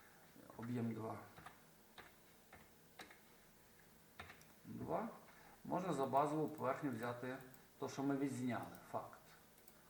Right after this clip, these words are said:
А поверхня порівнювання, вибираємо проект. Окей? Окей.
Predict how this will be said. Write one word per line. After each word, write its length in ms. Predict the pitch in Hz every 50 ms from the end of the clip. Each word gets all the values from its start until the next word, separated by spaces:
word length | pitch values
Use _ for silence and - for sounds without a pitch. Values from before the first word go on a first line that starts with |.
| - - - - -
А 320 | - 117 117 117 117 113 113 -
поверхня 680 | 120 123 123 127 123 117 123 127 120 120 117 120 120 113 -
порівнювання, 680 | - 147 170 214 226 226 196 147 127 113 110 107 110 131 151 160 - - - - - - - - - - - - -
вибираємо 880 | - 120 120 120 127 131 135 139 143 143 143 139 139 139 135 131 135 135 - - - - -
проект. 400 | - 120 127 107 - - - - - - - - - - - - - - - - - - -
Окей? 440 | 107 110 - - 160 170 190 208 - - - - -
Окей. 440 | 135 127 - - 110 95 95 95